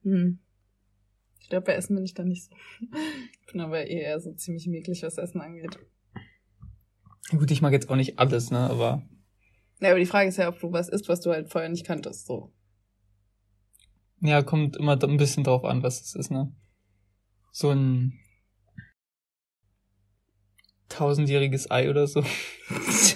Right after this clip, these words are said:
Speaker 1: Ähm, was ich da immer spannend finde, bei mir ist es so, dass es ganz krass von den Farben abhängig ist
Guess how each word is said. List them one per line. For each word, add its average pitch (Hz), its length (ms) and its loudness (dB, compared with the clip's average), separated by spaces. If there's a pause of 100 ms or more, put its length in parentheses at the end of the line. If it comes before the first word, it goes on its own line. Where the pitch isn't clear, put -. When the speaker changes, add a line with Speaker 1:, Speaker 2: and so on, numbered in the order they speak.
(1200)
Speaker 1:
Ähm, 185 240 0 (460)
was 202 160 4
ich 226 80 2
da 269 140 6
immer 208 160 2
spannend 202 320 -2
finde, 254 200 -2
bei 208 140 -2
mir 196 140 0
ist 220 120 -8
es 208 120 -10
so, 202 80 0
dass 202 160 0
es 196 160 -8
ganz 202 260 -2
krass 196 260 -2
von 190 220 -2
den 170 460 -4
Farben 208 400 -2
abhängig 175 440 -6
ist - 280 -8